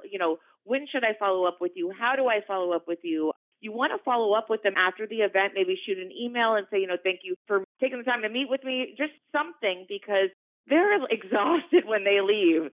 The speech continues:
I mean, they've talked for four straight hours and met a ton of people, just like the job seekers will meet a ton of people at the event. So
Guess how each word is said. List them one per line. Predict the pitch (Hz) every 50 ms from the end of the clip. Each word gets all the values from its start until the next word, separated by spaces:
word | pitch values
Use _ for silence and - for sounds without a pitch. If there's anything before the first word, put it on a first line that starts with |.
| _ _ -
I | 202 185
mean, | 185 185 185
they've | 185 180 175 -
talked | 202 185 180 - - _
for | - 202 185 _
four | 202 202 196 185
straight | - - 196 185 180 175
hours | 175 175 175 175 175 175 170 170 170
and | 180 165 160 156 _
met | 185 185 180
a | 170 170 - -
ton | 214 202 196 185
of | 180 -
people, | 196 208 208 - - 160 147 147 151 156 170 - -
just | 196 190 -
like | 208 190 185 -
the | 190 190 185 - - - _ _ _
job | - 202 185 180 185 -
seekers | - 359 359 320 208 175 - 180
will | 170 170
meet | 165 170 160
a | 160
ton | 156 - 190 170 160
of | 151 -
people | 170 165 160 - 156 156
at | 151 151 -
the | 160 160
event. | 151 - 151 147 -
So | - 170